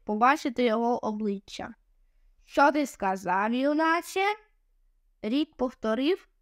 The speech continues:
але цього разу його голос ледь помітно тремтів. "Он як", промовив старий Гань,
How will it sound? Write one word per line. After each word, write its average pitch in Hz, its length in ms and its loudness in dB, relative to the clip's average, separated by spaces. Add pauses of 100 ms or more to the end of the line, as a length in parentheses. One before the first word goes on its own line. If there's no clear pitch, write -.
(320)
але 214 200 -4
цього 247 360 -2
разу 330 300 0
його 254 280 -2
голос 294 460 -2
ледь 254 280 0
помітно 247 460 -2
тремтів. 226 600 -4 (880)
"Он 220 420 4
як", - 360 -2 (680)
промовив 220 600 -2
старий 214 340 0
Гань, 294 440 2